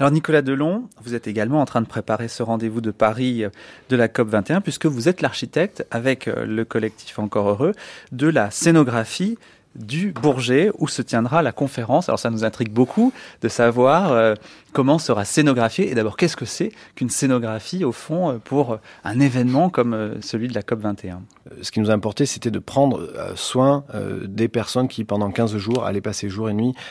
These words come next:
Speaker 2: à essayer de se mettre d'accord. Et ce soin-là, ça passe par différentes choses.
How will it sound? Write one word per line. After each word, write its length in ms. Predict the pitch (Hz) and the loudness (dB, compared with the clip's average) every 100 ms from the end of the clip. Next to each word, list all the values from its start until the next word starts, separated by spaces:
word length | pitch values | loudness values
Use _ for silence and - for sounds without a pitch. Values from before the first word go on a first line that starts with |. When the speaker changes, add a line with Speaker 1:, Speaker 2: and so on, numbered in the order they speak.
| - | -4
Speaker 2:
à 120 | 98 | -4
essayer 180 | 101 113 | -2 -6
de 60 | |
se 80 | - | -6
mettre 100 | 104 | -8
d'accord. 320 | 92 - - - - - | -8 -12 -18 -20 -14 -6
Et 80 | |
ce 120 | - 117 | -4 -2
soin-là, 460 | - 110 110 127 - | 0 4 4 2 0
ça 120 | 101 | -8
passe 200 | 110 - | -8 -6
par 140 | 92 | -8
différentes 340 | 98 - 104 92 | -6 -4 -4 -4
choses. 340 | - 120 | -4 -4